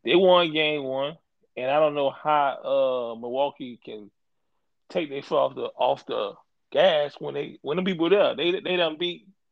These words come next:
two quality teams to get there. You shoulda came in that game,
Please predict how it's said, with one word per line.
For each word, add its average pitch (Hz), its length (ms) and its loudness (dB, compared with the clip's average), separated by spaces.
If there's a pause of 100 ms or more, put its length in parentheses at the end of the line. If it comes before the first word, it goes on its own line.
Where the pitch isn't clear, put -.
two 240 220 -4
quality 202 420 4
teams 220 340 -4
to 180 60 -8
get 170 300 -8
there. 127 240 -6 (1600)
You 175 140 -4
shoulda 175 180 -2
came 170 240 2
in 165 80 -2
that 170 220 0
game, 151 520 -4